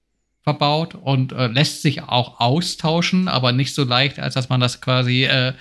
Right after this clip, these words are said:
jedes Mal machen wollen würde, wenn man, äh, laden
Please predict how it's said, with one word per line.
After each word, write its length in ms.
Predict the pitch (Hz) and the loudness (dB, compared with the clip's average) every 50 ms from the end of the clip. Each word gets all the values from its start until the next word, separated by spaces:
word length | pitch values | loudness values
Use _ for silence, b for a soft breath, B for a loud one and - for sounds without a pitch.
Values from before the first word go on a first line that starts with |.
| B B B B B B B B B | B B B B B B B B B
jedes 320 | B 139 135 147 147 143 - | B 0 0 0 0 0 -2
Mal 100 | 143 135 | 0 0
machen 340 | 123 131 135 131 156 139 123 | 2 0 2 2 2 2 2
wollen 380 | 123 135 131 131 131 131 123 | 2 2 2 2 2 2 2
würde, 460 | 127 131 131 131 131 127 127 131 - 123 | 2 2 2 2 2 2 0 -2 -2 0
wenn 140 | 127 131 127 | 0 2 2
man, 320 | 127 127 123 123 123 123 | 2 2 0 0 -2 -4
äh, 480 | - 101 120 120 117 113 113 117 120 131 - - _ _ _ _ _ _ _ _ _ - | -4 -2 0 0 2 2 0 0 -4 -6 -12 -18 _ _ _ _ _ _ _ _ _ -4
laden 480 | 143 139 143 147 123 110 107 104 104 | 0 0 2 2 2 0 -2 -4 -6